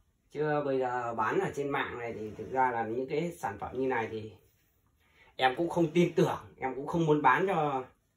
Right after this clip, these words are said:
ai ở trên cái, ờ, video này cả. Nếu mà sau này em gửi về nhà ok thì, ờ, anh chị nào mà muốn sưu tầm em này về chơi thì cứ liên hệ với em và đến xem trực tiếp.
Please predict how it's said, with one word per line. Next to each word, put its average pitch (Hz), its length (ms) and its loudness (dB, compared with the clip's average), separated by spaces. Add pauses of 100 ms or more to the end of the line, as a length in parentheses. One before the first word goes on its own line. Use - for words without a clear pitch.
ai 131 380 0
ở 110 240 -4 (680)
trên 135 180 2
cái, 147 320 4
ờ, 139 460 -2
video 143 440 0
này 123 160 -2
cả. - 240 -10 (680)
Nếu - 200 -6
mà 160 200 0
sau 139 180 2
này 127 140 0
em 143 200 -2
gửi 123 140 -6
về 117 260 -2
nhà 117 180 0
ok 131 260 -6
thì, 131 440 0
ờ, 113 160 -2 (960)
anh 139 160 -2
chị 131 200 -6
nào 123 160 -2
mà 117 140 -6
muốn 147 500 -2 (920)
sưu 151 200 0
tầm - 180 0
em 147 160 2
này 131 120 2
về 117 180 2
chơi 143 280 2 (640)
thì - 120 -14
cứ 147 80 2
liên 151 240 4
hệ 151 160 2
với 139 120 4
em 143 180 6
và 120 140 2
đến 123 220 2
xem 156 200 0
trực - 220 -6
tiếp. 202 180 6